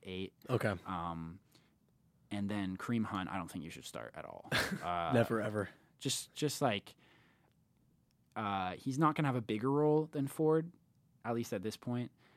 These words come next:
Speaker 1: Um, he didn't show that he deserved a bigger role than Ford.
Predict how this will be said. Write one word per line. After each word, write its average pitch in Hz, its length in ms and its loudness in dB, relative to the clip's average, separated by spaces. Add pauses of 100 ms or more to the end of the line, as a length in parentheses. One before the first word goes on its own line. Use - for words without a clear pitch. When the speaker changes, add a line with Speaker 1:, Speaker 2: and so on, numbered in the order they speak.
(140)
Speaker 1:
Um, 92 560 0 (800)
he 117 80 -6
didn't 123 200 4
show 110 320 2
that 107 140 0
he 107 120 -2
deserved 98 380 -4
a 127 40 2
bigger 123 220 0
role 131 160 6
than 135 140 0
Ford. 143 360 2